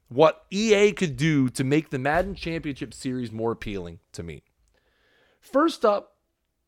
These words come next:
I would like to see more access to the creators. And,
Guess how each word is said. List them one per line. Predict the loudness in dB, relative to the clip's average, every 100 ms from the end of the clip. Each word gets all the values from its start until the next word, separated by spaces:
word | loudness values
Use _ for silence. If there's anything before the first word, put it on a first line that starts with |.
| _ _ _ _ _ _ _ _ _ -20 0
I | 4 6
would | 6 6
like | 4 2
to |
see | -4 -2 -2
more | 2 4 6 8 8 6 0 -10 _ -20 -20 _ _ _ _ _ _ _ _ 4
access | 4 4 -2 -6 -6 -8 -16 -16 -18 _ _ _ _ _ _ _ _ _ _ _ _ _ _ _ _ _ _ _ _ _ _ _ _ -10
to | -8
the | -8
creators. | -10 -12 -12 -14 -20 -20 -12
And, | -6 -4 -6